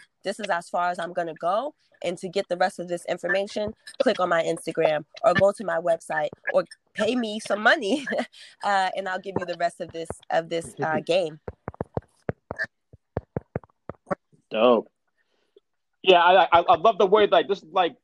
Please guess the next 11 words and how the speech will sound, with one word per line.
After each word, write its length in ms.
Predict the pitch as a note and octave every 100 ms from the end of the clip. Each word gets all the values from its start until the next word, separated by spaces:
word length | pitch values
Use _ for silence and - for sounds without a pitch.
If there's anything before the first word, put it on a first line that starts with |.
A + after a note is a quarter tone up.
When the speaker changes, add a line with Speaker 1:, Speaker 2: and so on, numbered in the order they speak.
| -
Speaker 2:
the 100 | D3
most 300 | C#3 D#3 - -
organic 640 | D#3 D3 A#2 D3+ D3+ D3
social 460 | - - D#3+ D3+ C#3
app 140 | C3
that 100 | C3+
I've 240 | B2+ B2 G#2 - _ - - -
probably 340 | - D#3 D3 D3
ever 180 | C#3+ B2+
been 280 | G#2 C#3+
on. 200 | B2 G#2+